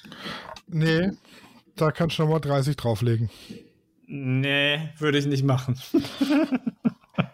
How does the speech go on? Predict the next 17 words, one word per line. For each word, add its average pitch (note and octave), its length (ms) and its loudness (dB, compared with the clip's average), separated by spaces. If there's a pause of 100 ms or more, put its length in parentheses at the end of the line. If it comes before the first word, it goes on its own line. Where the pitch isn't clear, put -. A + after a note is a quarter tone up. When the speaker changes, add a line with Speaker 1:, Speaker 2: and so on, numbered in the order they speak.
(760)
Speaker 1:
Die E3+ 100 6
kriegst - 280 -4
du E3+ 40 2
nämlich E3 200 2
auch C#3 140 0
gebraucht C3+ 520 0
nicht C3+ 160 0
für C3+ 160 -2
ach-, A#2+ 220 0
also D3 380 2
gebraucht D3 460 0
kriegst - 320 -2
du G#3 60 6
die G3+ 80 6
für F#3 120 0
das F3 220 -2
Geld, F#3 240 2